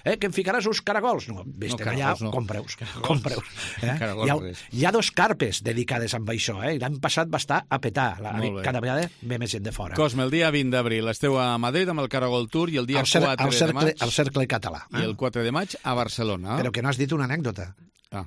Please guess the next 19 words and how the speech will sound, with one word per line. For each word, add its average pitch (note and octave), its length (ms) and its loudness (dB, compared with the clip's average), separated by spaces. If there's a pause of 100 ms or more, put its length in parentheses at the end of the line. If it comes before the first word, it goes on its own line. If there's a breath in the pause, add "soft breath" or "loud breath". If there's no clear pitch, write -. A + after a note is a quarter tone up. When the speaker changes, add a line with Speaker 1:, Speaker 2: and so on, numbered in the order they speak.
(120)
Speaker 1:
Que B2 120 0
l'any C3+ 220 0
passat D3+ 340 2 (240)
se - 240 0
va D#3 140 4
presentar, C#3+ 480 2
però C#3 180 0
no C#3 80 0
es C3 80 0
va C3 140 4
presentar. G#2 380 -4 (420 loud breath)
Speaker 2:
És B2 160 -4
veritat, D3+ 420 2
l'any C#3+ 300 2
passat, F#3+ 320 0
quan C#3+ 240 2
estàveu D#3+ 420 2
a F3+ 60 4
Madrid, C#3 420 0